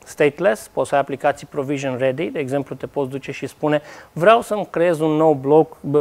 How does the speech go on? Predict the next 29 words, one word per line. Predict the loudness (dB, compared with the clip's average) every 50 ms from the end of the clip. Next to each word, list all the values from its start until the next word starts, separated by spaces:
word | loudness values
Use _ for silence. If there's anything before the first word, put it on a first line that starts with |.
| 0 2
blog | 6 8 8 8 6
bazat | 4 0 0 2 4 4 4 4 2
pe | 0 -2 0 0 0 0 -2
Cutărescu” | -6 -8 -4 -2 0 2 2 0 0 -2 -8 -14
sau | -10 -8 -6
„Vreau | -2 0 -2 0
să | 2 2 2 2 2 -2 -16 -20 -20 -6 2
am | 4 4 4 6
un | 4 4
nou | 4 4 4 4 2
site | 2 2 2 2 2 0 -2 -2 -2 -2
C |
M | 0 -2 -2
S | -2
bazat | 0 0 0 4 4 2 2 2
pe | -4 -4
nu | -4 -6
știu | -8 -10 -10
ce | -6 -6 -6
tehnologie.” | -4 -4 -6 -4 -4 -4 -4 -4 -6 -8 -10 -12 -12
Și | -10 -10 -8
când | -4 -4 -4 -2
te | -2 -2
duci | -2 -4 -8
și | -8 -6
faci, | -2 0 0 0 0 -4 -20 -20 -20 -20 -20 -20 -18 -6 2
um, | 6 6 8 8 6 4 2 0
asemenea | -2 0 2 2 4 4 4 4 2 2
de, | 2 -2 -2